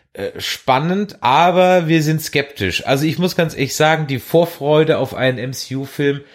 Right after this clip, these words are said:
hat jetzt auch dadurch, dass dieser Film für sich jetzt so abgeschlossen war, war das jetzt okay und auf den habe ich mich jetzt gefreut. Bei allen anderen Filmen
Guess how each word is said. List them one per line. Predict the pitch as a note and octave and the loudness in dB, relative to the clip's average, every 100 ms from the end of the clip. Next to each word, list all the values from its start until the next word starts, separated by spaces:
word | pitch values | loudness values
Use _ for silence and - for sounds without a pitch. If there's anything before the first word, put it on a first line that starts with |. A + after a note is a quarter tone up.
| - _ _ | -20 _ _
hat | C3 - - | -4 -2 -2
jetzt | C#3+ - A2+ | -2 -2 0
auch | B2 C3 - _ _ _ _ _ | 0 0 -6 _ _ _ _ _
dadurch, | - C3+ C#3+ D3 - - - - | -2 2 4 2 0 -8 -20 -2
dass | C#3+ C#3 | 0 0
dieser | C#3+ B2+ B2+ | 0 2 2
Film | - C3+ | 2 0
für | C3+ A#2+ | 2 2
sich | B2 | 0
jetzt | A#2 - | -6 -6
so | - | -4
abgeschlossen | - - E3 F3+ D#3+ D#3+ | -4 -6 -2 0 0 0
war, | E3 E3+ E3+ - - _ | 2 2 0 -8 -20 _
war | F#2+ D#2 A2 B2+ | -16 -6 0 2
das | B2 - | 2 0
jetzt | A#2+ - | -4 -6
okay | - D3+ G3 | -2 2 2
und | C3+ | 2
auf | A#2 | 0
den | C3 B2+ | 0 2
habe | B2+ | 0
ich | A#2+ B2 | 0 -4
mich | A#2 | -6
jetzt | A2 - | -6 -8
gefreut. | - - A2 C#3 D3+ - - - | -10 0 4 4 0 -12 -20 -2
Bei | A2+ | 0
allen | G2 B2+ C3 | 2 2 2
anderen | G#2 B2 C3 B2+ | -2 -4 -4 -4
Filmen | - C3 B2+ B2+ | 0 2 2 0